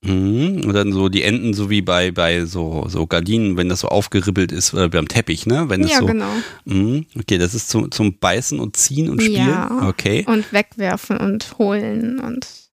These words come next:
Speaker 1: Okay, wenn ich's jetzt werfe, hüpfst du auf und reißt mir hier das Kabel ab, ja?
Speaker 2: Wahrscheinlich nicht, weil ich bin ja jetzt gerade Kylie Glas und nicht Sadie.
Speaker 1: Okay,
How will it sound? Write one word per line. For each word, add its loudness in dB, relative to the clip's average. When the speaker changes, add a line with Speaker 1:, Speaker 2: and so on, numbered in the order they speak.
Speaker 1:
Okay, 0
wenn 0
ich's -2
jetzt 0
werfe, 2
hüpfst -4
du 0
auf 0
und -6
reißt 0
mir 2
hier 2
das -4
Kabel 0
ab, -2
ja? 4
Speaker 2:
Wahrscheinlich 0
nicht, -6
weil 0
ich -6
bin 0
ja 0
jetzt -2
gerade 0
Kylie 0
Glas -4
und 0
nicht -4
Sadie. -6
Speaker 1:
Okay, 0